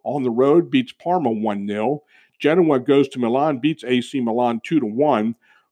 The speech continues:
Verona goes to Sampdoria. Sampdoria wins at home two to one. Fiorentina and Udinese tied zero at Udinese. And then the big game, Juventus and Inter played at Juventus, and that was a two nothing win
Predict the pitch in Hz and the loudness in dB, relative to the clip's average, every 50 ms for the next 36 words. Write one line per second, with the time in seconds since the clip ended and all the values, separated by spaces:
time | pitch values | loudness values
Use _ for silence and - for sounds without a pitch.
0 | _ - 117 113 120 147 180 196 175 147 139 139 131 135 135 135 - 127 113 - | _ -4 -2 0 2 4 4 4 4 4 2 2 4 4 4 4 2 0 0 0
1 | 147 131 123 117 113 - 160 170 175 160 135 123 127 135 131 - 143 127 120 113 | 0 0 -2 -2 0 2 4 6 6 6 6 6 4 4 2 0 -2 -2 -2 -2
2 | - 147 160 175 170 156 131 127 139 135 120 127 110 104 135 170 170 147 120 - | 0 0 2 2 2 2 2 2 2 0 0 -2 -4 -2 -2 -2 -2 -2 -4 -2
3 | - 131 113 107 104 110 107 104 110 113 123 147 147 _ _ _ _ _ _ _ | -2 -2 -2 -2 -6 -4 -4 -4 -4 -4 -6 -8 -14 _ _ _ _ _ _ _
4 | _ - 123 147 170 170 151 135 123 123 - 170 180 180 175 147 127 123 143 156 | _ -2 0 0 2 2 0 0 -2 -2 2 2 4 4 4 2 2 2 2 2
5 | 147 139 127 143 165 185 175 - 139 113 113 - 151 143 139 135 123 113 101 104 | 2 2 2 4 2 2 2 2 0 0 0 0 0 2 2 2 0 -2 -4 0
6 | 139 165 175 160 139 120 113 - 147 139 147 - - 156 139 127 123 113 131 160 | 2 2 2 4 2 2 2 0 0 -2 -2 -2 0 0 0 0 0 0 0 0
7 | 170 160 - - 117 110 113 117 117 _ _ _ _ _ _ - 131 143 127 123 | -2 -2 -2 -2 0 0 0 -2 -4 _ _ _ _ _ _ -8 -4 -2 -2 0
8 | 120 120 131 185 196 190 147 147 139 135 131 131 135 127 139 127 110 147 160 185 | 0 2 4 4 4 4 4 2 2 4 4 2 0 -2 -4 -4 0 0 0 0
9 | 180 - 165 147 - - - - 147 127 123 120 120 117 117 - 147 156 175 185 | 0 -2 -4 -4 -4 -8 -10 -6 -4 -2 -2 -2 -4 -4 -6 -6 -4 -4 -4 -2
10 | - 151 120 117 113 _ _ _ _ _ - 160 147 147 143 143 147 147 143 - | 0 -2 -2 -2 -2 _ _ _ _ _ -4 0 2 2 2 2 2 0 -2 -2
11 | 131 117 139 151 160 151 - 139 127 123 127 - - 151 127 131 127 127 131 123 | -6 -2 0 0 0 0 0 0 0 0 -2 -6 -10 -8 -6 -2 -2 -2 0 0
12 | 123 117 127 117 - - - 185 165 147 139 123 - 147 127 123 143 127 110 98 | 0 -2 -2 -4 -6 -6 -4 -4 -2 -2 -4 -4 -2 -4 -2 0 0 0 0 -2
13 | 101 | -6